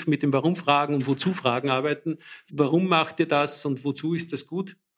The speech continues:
Und dabei kristallisiert sich mehr und mehr heraus, ob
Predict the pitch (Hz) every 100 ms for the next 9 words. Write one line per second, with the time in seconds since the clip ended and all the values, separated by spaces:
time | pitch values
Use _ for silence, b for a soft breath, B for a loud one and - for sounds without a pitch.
0 | B B B B _ - 165 165 - -
1 | - 143 175 170 139 - - - 139 170
2 | 165 180 - 165 170 160 143 160 160 160
3 | 143 143 156 147 143 147 143 123 123 151
4 | 156 - - 151 151